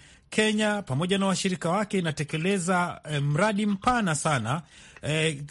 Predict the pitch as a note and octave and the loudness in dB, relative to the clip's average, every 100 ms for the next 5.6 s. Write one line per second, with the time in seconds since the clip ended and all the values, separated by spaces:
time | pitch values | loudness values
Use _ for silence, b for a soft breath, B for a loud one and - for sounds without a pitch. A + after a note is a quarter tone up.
0 | E3 E3 E3 C#3+ F#3 F3+ - G#3 G3+ G3+ | 0 0 2 0 2 0 2 2 4 2
1 | E3+ - E3+ C3 A#3 C4 G3 F3+ F#3 F#3 | 0 -6 -6 0 2 2 0 0 0 2
2 | F#3 - D#3+ D#3 E3+ - D3+ C#3+ C#3 D3 | 0 0 0 0 0 0 0 0 0 0
3 | A#2 G2 B B B - E3+ F#3+ G3 F3+ | -2 -4 B B B 0 4 4 4 2
4 | C#4+ A#3+ D#3 E3+ E3 F#3 G3+ F#3 D#3 C#3+ | 2 2 2 2 4 2 0 -2 -2 2
5 | D#3+ - - G#2 - | 0 0 -4 -4 -6